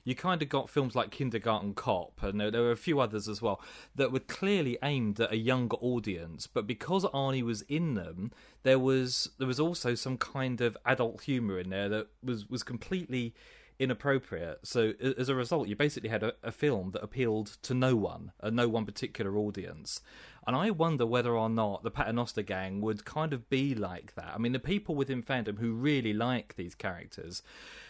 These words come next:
generally champion the subtext in the writing and all of the subtleties that children would miss.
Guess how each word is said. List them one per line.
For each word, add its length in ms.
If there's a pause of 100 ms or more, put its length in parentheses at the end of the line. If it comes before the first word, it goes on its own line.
(320)
generally 480
champion 480
the 80
subtext 880
in 140
the 80
writing 580
and 100
all 140
of 80
the 60
subtleties 580
that 100
children 420
would 180
miss. 560